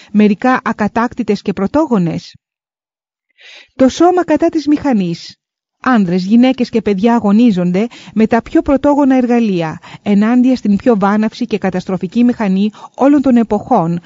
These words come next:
και την ελέγχουν. Άραγε ο ανταρτοπόλεμος ορίζει την επανάσταση της δικής μας εποχής;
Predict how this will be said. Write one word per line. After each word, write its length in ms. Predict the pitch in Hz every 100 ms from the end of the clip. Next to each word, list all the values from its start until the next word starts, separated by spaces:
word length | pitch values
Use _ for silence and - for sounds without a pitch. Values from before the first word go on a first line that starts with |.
| -
και 100 | -
την 160 | 233 233
ελέγχουν. 640 | 240 294 233 - 170 165 - _ _ _ _ - _
Άραγε 480 | 185 214 214 190 185 -
ο 80 |
ανταρτοπόλεμος 840 | 190 180 180 175 208 214 196 185 196
ορίζει 340 | 170 220 220
την 120 | 190
επανάσταση 680 | 180 175 175 220 233 208 196
της 240 | 196 - -
δικής 380 | 185 - 196
μας 180 | 226 226
εποχής; 640 | 262 277 277 311 170 -